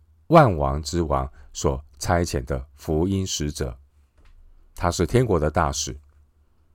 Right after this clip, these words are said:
大使在其他国家有所谓的外交豁免权，然而保罗他是天国的大使。天国的大使保罗在罗马的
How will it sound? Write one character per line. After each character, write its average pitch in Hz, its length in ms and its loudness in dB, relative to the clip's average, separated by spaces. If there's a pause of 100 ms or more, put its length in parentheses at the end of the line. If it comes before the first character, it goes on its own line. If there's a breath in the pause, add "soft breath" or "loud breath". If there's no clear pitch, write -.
(1120)
大 147 260 8
使 85 220 0
在 87 400 2 (180)
其 - 160 -4
他 92 160 4
国 80 180 0
家 82 240 0
有 71 200 -2
所 69 180 -4
谓 82 140 2
的 73 140 0 (100)
外 98 240 2
交 78 280 -2
豁 78 200 0
免 64 240 -8
权， 64 320 -8 (1000)
然 76 140 0
而 71 220 0 (220 soft breath)
保 82 160 8
罗 80 160 4
他 98 180 0
是 90 260 -2 (500)
天 110 280 2
国 69 180 -8
的 65 100 -6
大 71 240 2
使。 - 240 -8 (1040)
天 104 340 2
国 82 160 0
的 76 100 0
大 82 220 4
使 65 320 -8 (340)
保 71 180 2
罗 71 300 -2 (400 soft breath)
在 71 300 2 (160)
罗 85 260 4
马 76 280 2
的 69 300 -2